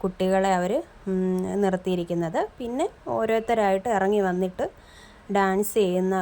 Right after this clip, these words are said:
ഒരു, ആ, ഇതാണ്. ഇതാണ് രാജാ രവിവർമ്മ. അപ്പം എല്ലാവർക്കും ഇഷ്ടപ്പെട്ടായിരുന്നു. ആ, വളരെയധികം ഹാർഡ് വർക്ക് ചെയ്തിട്ടുണ്ടായിരുന്നു. കൂടുതലും എടുത്തു പറയാനുള്ളത് ഇവരുടെ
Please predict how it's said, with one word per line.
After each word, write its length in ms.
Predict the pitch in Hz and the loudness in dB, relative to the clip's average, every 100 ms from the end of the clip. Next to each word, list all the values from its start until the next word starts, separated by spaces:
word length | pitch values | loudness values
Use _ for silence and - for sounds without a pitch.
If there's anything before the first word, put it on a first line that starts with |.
| 175 | 0
ഒരു, 140 | 202 370 - - 208 | 0 -2 -6 -8 -2
ആ, 40 | 190 190 185 175 | 0 0 -2 -2
ഇതാണ്. 360 | 180 165 196 392 - - - - - - - - - - - | -2 -2 -2 -4 -8 -20 -20 -20 -20 -20 -20 -20 -20 -12 -4
ഇതാണ് 300 | 226 233 196 196 | 0 2 2 2
രാജാ 400 | 190 170 165 190 190 | 0 0 -2 0 0
രവിവർമ്മ. 560 | 175 170 170 170 175 220 349 - - - - - - - | -2 -2 -2 -2 -2 -4 -8 -16 -20 -20 -20 -20 -18 -12
അപ്പം 220 | 269 339 339 - 226 | -2 0 0 -2 -4
എല്ലാവർക്കും 720 | 233 294 320 226 208 208 214 | -2 0 0 2 0 0 -2
ഇഷ്ടപ്പെട്ടായിരുന്നു. 840 | 185 - 185 180 175 175 170 170 262 - - - - 190 | -2 -4 -4 -4 -2 -2 -2 -4 -6 -8 -20 -20 -12 -6
ആ, 0 | 180 185 185 | -4 -2 -2
വളരെയധികം 640 | 185 196 214 226 240 262 254 | 0 0 -2 -2 -4 -4 -4
ഹാർഡ് 280 | 196 190 196 | -2 -2 0
വർക്ക് 200 | 202 202 214 | -2 0 -2
ചെയ്തിട്ടുണ്ടായിരുന്നു. 720 | 185 180 180 175 180 185 254 - | -2 -4 -4 -2 -4 -4 -6 -6
കൂടുതലും 420 | 202 190 202 294 - - - - - - - 208 | -4 -2 0 -2 -4 -16 -20 -20 -20 -20 -4 -2
എടുത്തു 240 | 202 - 262 | 0 0 0
പറയാനുള്ളത് 680 | 208 202 202 202 190 190 240 349 - - | 2 2 2 2 0 -2 -4 -6 -8 -4
ഇവരുടെ 320 | 196 196 190 | -2 -2 -4